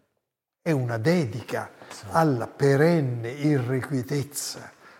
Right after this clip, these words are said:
Speaker 1: di questa penisola così bella, gloriosa e divisa sempre.
Speaker 2: Piagata, insomma,
Speaker 1: Eh,
Speaker 2: e
Speaker 1: in que-,
Speaker 2: divisa.
Speaker 1: questa, eh, ha ragione a parlare di sbandata di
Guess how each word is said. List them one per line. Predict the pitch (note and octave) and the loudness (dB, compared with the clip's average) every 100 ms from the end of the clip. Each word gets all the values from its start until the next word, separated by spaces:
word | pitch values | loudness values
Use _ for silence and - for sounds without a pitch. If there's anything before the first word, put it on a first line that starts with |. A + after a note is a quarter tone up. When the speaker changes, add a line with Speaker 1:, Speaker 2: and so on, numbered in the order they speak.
| _ | _
Speaker 1:
di | C3 B2+ | -6 -6
questa | A#2 C3+ - - | -4 -4 -4 -6
penisola | G#2+ B2 B2+ C3 G#2+ A#2 G#2+ | -8 -6 -4 -4 -4 -8 -8
così | G2+ A2+ B2+ | -8 -8 -8
bella, | A2+ G#2+ C3 A#2+ G#2 | -8 -2 -2 -2 -6
gloriosa | G#2+ A#2+ A#2 B2 F3+ F#3+ C3 - | -6 -6 -4 -2 -2 -4 -10 -14
e | - B2 C3+ - - | -10 -10 -10 -20 -14
divisa | A2+ B2 G#2+ B2 A#2+ A#2 | -8 -8 -6 -6 -4 -4
sempre. | G#2 - G2+ G#2 | -4 -2 0 2
Speaker 2:
Piagata, | A2 G#2 E2 - F#2+ | 2 2 0 -6 -10
insomma, | F#2+ F#2+ - B2 G2+ G2+ F2+ | -8 -8 -6 -6 -8 -12 -10
Speaker 1:
Eh, | F2+ - | -12 -8
Speaker 2:
e | A2 | -4
Speaker 1:
in | C3 A#2+ | -2 -2
que-, | C#3 | -2
Speaker 2:
divisa. | A2 E2+ E2 - - | -2 -6 -12 -16 -18
Speaker 1:
questa, | - G3+ G#3 E3+ C3 B2 C#3 | 4 6 6 4 4 2 -6
eh, | D3 C#3 | -4 -2
ha | C3 C#3+ C3+ | -2 0 0
ragione | A#2+ A#2+ B2+ B3 D#3 | 0 0 4 4 4
a | B2 | 0
parlare | A2 A#2+ A2+ A#2+ A#2 A2 | -2 -4 0 -2 -2 -6
di | A2+ | -8
sbandata | G2+ C3 A2+ C3 C3 A#2 A2+ A2+ G#2 G2 G#2 | -6 -4 0 0 -2 -4 -2 -2 -2 -4 -8
di | G2+ G2+ G2 | -8 -10 -12